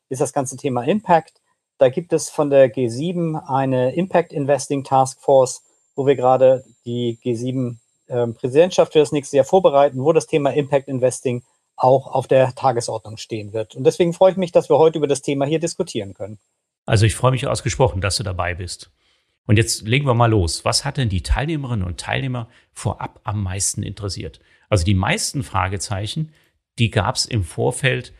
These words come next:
Speaker 2: bei der Funktionsweise nachhaltiger Investments.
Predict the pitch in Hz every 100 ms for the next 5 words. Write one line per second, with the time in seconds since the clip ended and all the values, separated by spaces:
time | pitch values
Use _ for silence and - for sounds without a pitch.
0 | _ - 101 107 - 113 - - 190 156
1 | - 87 87 92 - 87 _ - 104 101
2 | - 104 98 110 95 98 92 95 - 92
3 | 90